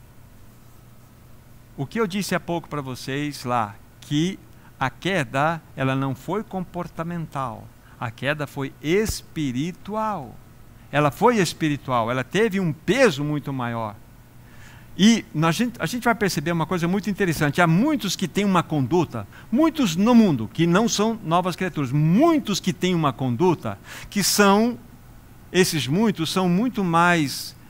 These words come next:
cheios de características de qualidades morais adequadas, são ilibados, têm um caráter mais adequado do que muitos regenerados. E eu vou mostrar para você como isso é possível.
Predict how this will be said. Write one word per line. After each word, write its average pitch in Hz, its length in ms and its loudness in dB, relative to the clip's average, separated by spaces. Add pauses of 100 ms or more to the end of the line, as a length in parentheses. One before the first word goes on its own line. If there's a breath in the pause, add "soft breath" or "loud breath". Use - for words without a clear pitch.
(160 soft breath)
cheios 190 680 0
de 139 140 -4
características 156 1000 0
de 147 320 2 (460)
qualidades 143 540 2
morais 135 640 2
adequadas, 135 720 2
são 147 220 -2
ilibados, 135 840 2 (220 loud breath)
têm 180 140 4
um 185 120 4
caráter 160 400 4
mais 156 160 -2
adequado 156 720 0
do 165 100 -6
que 208 140 0
muitos 262 720 6
regenerados. 240 880 4
E - 80 -4
eu 214 80 4
vou 190 100 0
mostrar 226 300 0
para 247 140 2
você 214 320 0
como 190 180 -10
isso 190 140 -6
é - 20 0
possível. 196 560 -6